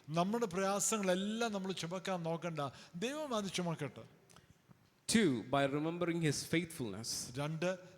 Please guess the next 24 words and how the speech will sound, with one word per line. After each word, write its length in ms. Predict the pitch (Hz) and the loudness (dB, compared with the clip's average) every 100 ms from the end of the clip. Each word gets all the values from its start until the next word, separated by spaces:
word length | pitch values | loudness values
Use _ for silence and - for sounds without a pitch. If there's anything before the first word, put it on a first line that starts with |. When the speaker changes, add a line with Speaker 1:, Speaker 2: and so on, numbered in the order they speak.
| 120 | -2
Speaker 1:
ദൈവത്തിന്റെ 460 | 147 156 160 165 151 | -2 0 -4 -4 -2
വിശ്വസ്തത 600 | 156 - 180 - 165 143 | -2 -2 -2 -2 -4 -4
നമ്മൾ 240 | 139 135 | -4 0
ഓർക്കുക. 360 | 135 127 139 113 110 - - - - _ | 0 -2 -4 -6 -10 -20 -20 -20 -20 _
Speaker 2:
You 60 | 156 | -6
know, 120 | 135 151 | -4 0
reflect 520 | 151 170 - 220 - | 0 0 0 -2 2
on 140 | 175 143 123 | 0 0 -2
how 140 | 156 156 131 - | 0 0 -4 2
God 500 | 151 160 156 139 - - - - - | 6 8 8 4 -2 -16 -20 -20 -2
has 220 | 135 127 | 0 0
been 300 | 131 151 156 | 0 0 0
faithful 560 | - 160 175 - 175 139 | -4 -4 -4 -4 -4 -2
to 140 | 127 | 0
you. 320 | 117 110 104 123 135 151 | 2 2 2 -2 -6 2
Speaker 1:
ദൈവം 440 | 175 196 214 202 - - | 4 4 0 -2 -10 -12
നമ്മുടെ 320 | 147 160 170 156 | -2 0 2 0
ജീവിതത്തിൽ 560 | 131 180 185 196 202 190 | 2 2 2 0 0 0
കഴിഞ്ഞ 260 | 165 175 165 | -2 0 0
കാലത്തിൽ 460 | 170 180 180 196 202 190 - - | 2 2 0 0 -2 -4 -10 -2
എങ്ങനെ 420 | 170 185 208 208 185 | -2 0 -2 -2 -2
വിശ്വസ്തനായിരുന്നു, 800 | 165 - 202 - 170 160 160 160 160 | 0 2 2 0 0 0 0 -4 -2
അത് 180 | 160 156 | 2 2
ഓർക്കുക. 500 | 147 135 147 113 | 2 0 -6 -6